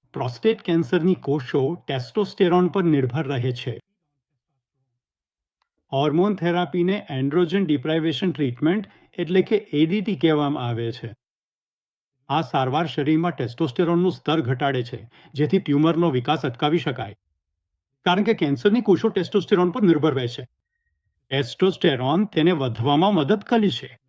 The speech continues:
તો હોર્મોન સારવાર જે ટેસ્ટોસ્ટેરોનનું સ્તર ઘટાડે છે, તે કેન્સરની કોષોના વિકાસને અટકાવવામાં મદદ કરશે.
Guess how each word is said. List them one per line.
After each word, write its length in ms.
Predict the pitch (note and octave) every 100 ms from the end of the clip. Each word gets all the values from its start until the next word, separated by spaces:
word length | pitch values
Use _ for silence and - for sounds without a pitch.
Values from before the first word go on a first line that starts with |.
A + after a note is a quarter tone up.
| -
તો 100 | E3
હોર્મોન 500 | A#2 C3+ C3+ F#3+ A3
સારવાર 500 | - D#3 C#3+ E3+ F#3
જે 260 | C3 F3+
ટેસ્ટોસ્ટેરોનનું 1040 | F#3 - B2 - G#3 G3+ - E3+ F#3 F3 F#3
સ્તર 320 | - - D3+
ઘટાડે 500 | B2 A2 B2 F3 A3
છે, 320 | - D3 E3+ - - _
તે 100 | G3
કેન્સરની 640 | G3 E3+ C#3+ B2 G3 F#3+ G#3
કોષોના 540 | - D3 A#2+ E3+ F#3+
વિકાસને 560 | C#3+ B2 D3+ D#3+ - F3+
અટકાવવામાં 680 | B2 - E3 D#3+ D#3+ F3
મદદ 280 | G3 G3 E3+
કરશે. 580 | B2 C3+ G#2+ - A2+